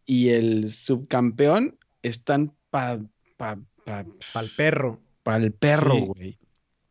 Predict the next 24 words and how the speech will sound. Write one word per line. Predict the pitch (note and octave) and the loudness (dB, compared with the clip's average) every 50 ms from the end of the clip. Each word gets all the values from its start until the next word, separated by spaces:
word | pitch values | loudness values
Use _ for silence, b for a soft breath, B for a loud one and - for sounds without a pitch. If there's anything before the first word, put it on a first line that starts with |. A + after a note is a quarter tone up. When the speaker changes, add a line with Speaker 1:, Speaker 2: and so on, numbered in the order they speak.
| _ _ _ - | _ _ _ 0
Speaker 2:
Ah, | D#3 C#3+ C3 | 0 0 0
¿y | A#2 | 0
qué | - D3+ D3 | -2 -2 -2
me | D3 C#3+ | 0 2
dices? | D3+ D#3 C#3 - D3 C3 - - - _ _ _ | 2 2 2 2 0 0 -2 -4 -14 _ _ _
Speaker 1:
Y | B2+ A#2+ | 0 2
no | B2 C3+ C#3+ | 4 4 4
de | D3+ - | 4 4
Speaker 2:
Oye, | - C#3+ D#3 | 4 6 6
Speaker 1:
Xolos. | D#3 D3+ C#3 A#2 | 4 4 4 0
Speaker 2:
¿y | D3 - | -2 0
qué | - D#3 | 0 0
me | D#3 D3+ D3 | 2 2 2
dices | D3 D3+ C#3+ - D3+ C#3+ C3 A#2 | 2 2 0 2 2 2 2 2
de | A#2 A#2+ A#2+ | 0 0 0
acá, | A2+ A2 - C#3 C#3 C#3 | -2 -2 0 0 0 2
mira? | C#3 C3 A#2+ A#2 A2 G#2+ - _ _ _ _ _ _ _ _ _ _ _ _ _ _ _ _ _ _ _ _ _ _ _ _ _ _ _ _ _ _ _ _ _ _ _ _ _ _ _ _ _ _ _ _ _ _ _ _ _ _ _ _ - _ | 0 0 -2 -2 -4 -6 -10 _ _ _ _ _ _ _ _ _ _ _ _ _ _ _ _ _ _ _ _ _ _ _ _ _ _ _ _ _ _ _ _ _ _ _ _ _ _ _ _ _ _ _ _ _ _ _ _ _ _ _ _ -20 _
Speaker 1:
Uy, | F3 F3 E3+ E3+ E3+ E3+ E3+ - - C#3 | -10 -8 -8 -6 -6 -4 -2 0 0 0
Speaker 2:
El | C3 C#3 C3 | 0 0 0
Speaker 1:
mano. | G#2+ G#2 F3 | 0 -2 -2
Speaker 2:
equipo | F3+ F#3+ F#3 F3 F3 E3+ D#3+ C3+ | -2 0 2 4 4 4 4 4
del | C3 B2+ B2 B2 B2+ B2+ C3 | 2 0 0 0 0 0 0
Vasco, | C3+ D3+ D#3+ D#3+ E3 E3 - - - - D3 C#3 | 4 6 6 6 6 4 2 0 -4 -2 -2 -2
mano. | C3+ B2+ A#2+ B2 A#2+ A#2 A#2 A#2+ - | -2 -4 -6 -8 -8 -10 -12 -14 -16